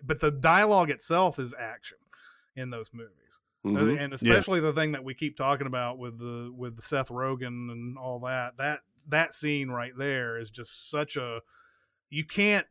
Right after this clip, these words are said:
Speaker 1: tear away from that scene. You can't tear away from it. If you were,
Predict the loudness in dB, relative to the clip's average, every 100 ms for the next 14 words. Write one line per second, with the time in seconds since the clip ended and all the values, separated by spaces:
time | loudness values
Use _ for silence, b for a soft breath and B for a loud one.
0 | _ 0 4 6 6 6 6 6 4 -2
1 | -4 -6 -8 -6 -6 -6 -8 -12 -10 -8
2 | -8 -4 0 0 0 -2 -4 -8 -12 -14
3 | -12 -4 2 4 4 0